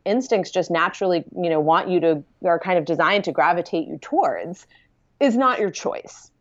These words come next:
right? That it's completely genetically, biologically, environmentally determined, right? You don't get to choose your set point weight. You don't get to choose the weight that your body is just instinctively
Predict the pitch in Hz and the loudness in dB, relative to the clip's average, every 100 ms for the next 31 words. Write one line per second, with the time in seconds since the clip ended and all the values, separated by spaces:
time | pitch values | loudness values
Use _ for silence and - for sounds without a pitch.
0 | _ 190 190 - 220 247 - 254 247 - | _ 0 0 2 4 4 4 -2 -2 -8
1 | - 240 - - 285 285 302 302 - 269 | -8 -6 -6 -2 0 2 2 0 0 -2
2 | 208 220 220 220 226 233 226 220 214 208 | -2 -2 0 2 4 4 2 2 2 4
3 | 196 175 175 170 156 175 185 185 180 170 | 4 4 4 2 -2 -4 -4 -6 -6 -2
4 | 160 156 160 147 147 147 147 - - 262 | -2 -2 -4 -8 -6 -6 -6 -10 -2 0
5 | 240 233 226 - 277 302 233 240 214 - | 2 2 2 2 4 4 2 -2 -6 -2
6 | 302 294 262 214 202 - 196 - 170 175 | 4 6 6 4 2 0 -2 2 0 0
7 | 165 - 127 - 247 277 254 226 - - | -2 -2 -4 -4 -2 -2 -4 -8 -8 -2
8 | 359 285 247 202 202 196 214 220 190 226 | 2 4 4 4 4 4 4 0 2 2
9 | 196 196 196 190 180 180 - 202 208 - | 4 2 2 0 -2 -6 -6 -4 -4 0
10 | 294 285 277 220 214 208 196 | 2 2 2 0 2 4 2